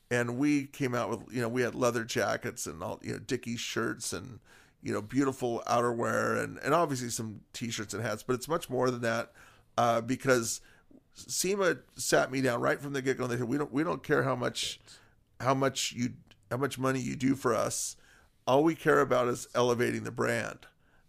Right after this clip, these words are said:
And so they've, it's never been about the money with them. So all we try to do is make the best stuff we can make and try to make it as good as we can. Long story short, uh, um, uh, I'll,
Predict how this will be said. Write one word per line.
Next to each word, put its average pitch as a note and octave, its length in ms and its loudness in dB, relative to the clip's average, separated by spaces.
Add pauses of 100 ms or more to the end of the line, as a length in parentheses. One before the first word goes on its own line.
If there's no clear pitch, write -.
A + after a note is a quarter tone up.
(140)
And A#2+ 420 2
so B2 160 4
they've, B2 300 4
it's A#2+ 160 -4
never E3+ 180 4
been D3+ 160 0
about C3 240 2
the B2+ 60 -2
money A#2+ 260 -2
with A#2 140 -6
them. G#2+ 200 -4
So - 380 -2
all D3 200 2
we F3+ 120 -2
try D3 200 2
to C3+ 40 2
do B2+ 160 -2
is A2+ 100 -4
make A2+ 180 -6
the - 40 -6
best C#3 300 -2
stuff C#3+ 200 -4
we C3+ 60 -4
can A#2+ 160 -6
make A2+ 380 -6 (340)
and A2+ 160 -4
try B2 140 4
to A2+ 60 -2
make A2 200 -4
it G#2+ 80 -2
as G#2+ 60 -8
good A2 160 -4
as A2 100 -4
we G#2 80 -6
can. G2+ 380 -6 (400)
Long D#3 200 2
story D3 280 2
short, A#2+ 500 0 (420)
uh, A#2 440 2 (160)
um, A2 560 -2 (560)
uh, E2+ 360 -2
I'll, A#2 200 -2